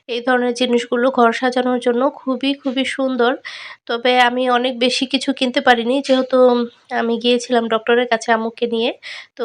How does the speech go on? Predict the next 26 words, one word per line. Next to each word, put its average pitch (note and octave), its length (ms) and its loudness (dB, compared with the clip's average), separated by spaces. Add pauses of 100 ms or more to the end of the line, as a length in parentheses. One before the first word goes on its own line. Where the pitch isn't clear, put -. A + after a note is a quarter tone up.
(160)
সেখান C4 360 -2
থেকে B3+ 260 -2
হাসপাতালের B3 640 4
বাইরে A#3 340 4
আমি A3+ 180 0
এটা A3 140 -2
দেখতে A3+ 260 -4
পেরেছি। G#3+ 380 -4
এটা B3+ 200 -2
হচ্ছে A3+ 300 -4
এনাম A3+ 360 2
হসপিটালের A#3+ 760 0 (540)
অপোজিটে, B3 520 2 (240)
উম, F#3 220 -4
হসপিটালের A#3 600 -2
অপোজিটে A#3 500 -2
ভ্যানের G#3+ 360 2
মধ্যে। G#3 260 -2
যারা A#3+ 260 4
সাভারের B3 440 2
মধ্যে A#3+ 240 -2
আছেন A#3 280 0
তারা C4 240 0
চাইলে A3+ 360 -2 (280)
যেতে A#3+ 240 -2
পারেন। G#3+ 280 2